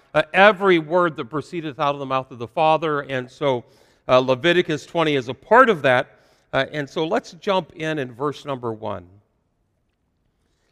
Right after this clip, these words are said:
Uh, "And the Lord spake unto Moses, saying, Again, thou shalt say to the children of Israel, Whosoever he be of the children of Israel, or of the strangers that sojourn in Israel,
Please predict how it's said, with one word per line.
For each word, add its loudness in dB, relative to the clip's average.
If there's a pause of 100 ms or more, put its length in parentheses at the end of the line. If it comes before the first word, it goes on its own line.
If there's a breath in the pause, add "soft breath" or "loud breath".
(240)
Uh, -4
"And -2
the 2
Lord 0
spake -8
unto -4
Moses, -6
saying, -10 (760)
Again, 0 (200)
thou 4
shalt -4
say -2
to -6
the -10
children -6
of -8
Israel, -6 (760)
Whosoever 0
he -8
be -8
of -2
the -4
children -6
of -4
Israel, -2
or 0
of -2
the -6
strangers -8
that -8
sojourn -6
in -6
Israel, -2